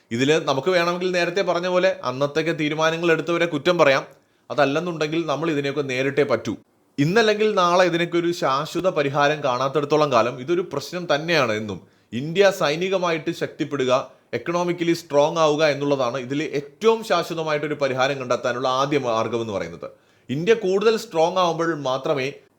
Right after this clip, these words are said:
ശത്രു രാജ്യങ്ങൾ ഇന്ത്യയോട് മുട്ടുന്നതിൽ നിന്ന് പിൻവലിഞ്ഞു പോവുകയുള്ളൂ. സ്വാഭാവികമായിട്ട് നമുക്കെങ്കിൽ മാത്രമേ ഇത്തരം പ്രശ്നങ്ങളെ പരിഹരിക്കാനുള്ള ഒരു തീരുമാനങ്ങൾ എടുക്കാൻ പറ്റുകയുള്ളൂ. നമ്മൾ മറ്റ് രാജ്യങ്ങളെ ഡിപ്പെൻഡ് ചെയ്ത് കംപ്ലീറ്റ് ആയിട്ട് നിൽക്കുന്ന സമയത്ത്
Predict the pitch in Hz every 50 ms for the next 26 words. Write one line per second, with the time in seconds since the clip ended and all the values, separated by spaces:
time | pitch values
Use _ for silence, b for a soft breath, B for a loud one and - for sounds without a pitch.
0 | - - 151 147 147 - 208 220 202 190 170 160 147 147 156 147 143 143 151 170
1 | 170 - 135 135 139 147 151 165 175 175 175 170 170 165 - 135 135 127 - 151
2 | 147 147 143 143 143 135 131 127 123 120 139 180 170 - - - 123 123 131 139
3 | 143 135 127 127 131 110 113 110 110 117 117 110 101 95 98 120 156 - B B
4 | B B _ - - 139 143 147 165 170 170 180 180 180 165 160 156 151 175 160
5 | 151 139 143 175 170 170 160 151 160 190 202 180 170 151 143 147 143 139 151 147
6 | 135 - - 139 143 139 123 117 110 - - 131 123 120 117 127 127 123 110 120
7 | 131 131 185 175 180 165 175 165 156 156 143 143 151 165 - - _ _ - 147
8 | 147 139 - 151 156 160 175 190 196 190 190 190 185 175 151 135 131 123 143 135
9 | 123 127 110 - 131 123 123 110 98 95 107 143 143 - - 123 123 151 160 156
10 | 143 135 - 185 180 170 160 160 160 165 175 170 175 180 170 147 143 143 - 185
11 | 185 190 190 190 185 175 180 175 160 147 151 160 170 175 160 175 165 160 170 160
12 | 151 139 - 156 151 160 151 - 139 131 123 113 98 - 123 143